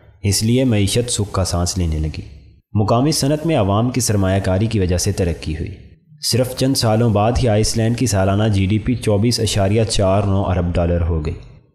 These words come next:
और दो हज़ार सात तक उनकी जीडीपी की शरह नमू छः अशारिया छः फीसद तक जा पहुंची। ये तो एक छोटे से यूरोपीय मुल्क की मिसाल है।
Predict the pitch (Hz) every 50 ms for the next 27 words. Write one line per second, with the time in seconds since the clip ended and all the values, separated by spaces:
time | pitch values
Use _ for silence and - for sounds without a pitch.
0 | _ _ - 104 107 104 104 120 120 123 131 131 147 143 135 120 - - 98 110
1 | 117 - - 143 - - 139 127 113 113 104 90 92 92 87 110 113 120 135 123
2 | 127 120 110 - - 101 98 110 120 127 113 101 95 98 107 117 107 - - 101
3 | 104 110 117 113 - 104 95 98 101 113 117 - - 90 92 90 - 92 85 -
4 | 92 87 - 110 92 92 95 92 82 80 - 80 80 80 - - - - - -
5 | - - _ _ - 107 117 143 151 156 160 160 147 156 - 120 110 104 127 120
6 | 127 135 120 101 98 98 98 101 113 107 98 95 101 101 - 98 98 95 90 -
7 | - 76 73 76 - - 82 82